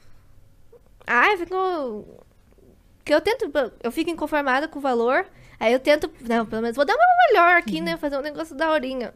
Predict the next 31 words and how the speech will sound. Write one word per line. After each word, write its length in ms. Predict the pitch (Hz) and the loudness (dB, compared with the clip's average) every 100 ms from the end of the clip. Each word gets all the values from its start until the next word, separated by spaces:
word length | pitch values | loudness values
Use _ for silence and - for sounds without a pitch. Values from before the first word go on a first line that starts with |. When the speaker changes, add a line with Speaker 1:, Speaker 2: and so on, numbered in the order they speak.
| - | -8
Speaker 1:
Às 120 | 220 | -2
vezes 240 | 233 311 403 | 0 0 -2
eu 400 | 494 494 494 466 - - - | 2 2 2 -4 -16 -14 -8
tô 100 | 311 | -8
com 100 | 320 | -4
preguiça. 460 | 403 240 247 - - - | -4 -4 -8 -10 -20 -10
Speaker 2:
Você 140 | - | -4
roteiriza 580 | 220 233 285 285 294 302 | 0 0 -2 0 0 2
algumas 340 | 254 220 214 - | 2 2 0 -4
publis 460 | 214 208 247 214 | -8 -6 -6 -6
e 80 | 196 | -8
tal. 460 | 190 190 180 226 220 | -6 -6 -4 -4 -4
Speaker 1:
Tento 300 | - 240 240 | 0 0 2
fazer. 420 | 330 349 339 262 | 2 4 2 2
Não 280 | 220 233 233 | -2 -4 -2
é 80 | 262 | -2
sempre 300 | - 370 339 | -2 -4 -6
que 80 | 262 | -4
dá 120 | 285 | -2
pra 100 | 269 | -2
fazer 180 | 277 269 | -4 -2
um 40 | |
negócio 300 | 262 254 277 | -2 -2 -2
legal, 240 | 285 285 247 | -2 0 0
que 80 | 226 | -2
às 60 | |
vezes 120 | 226 240 | -6 -6
eu 80 | |
tô 100 | 240 | -4
meio 180 | 247 285 | -2 -2
mal. 220 | 302 220 | -2 -4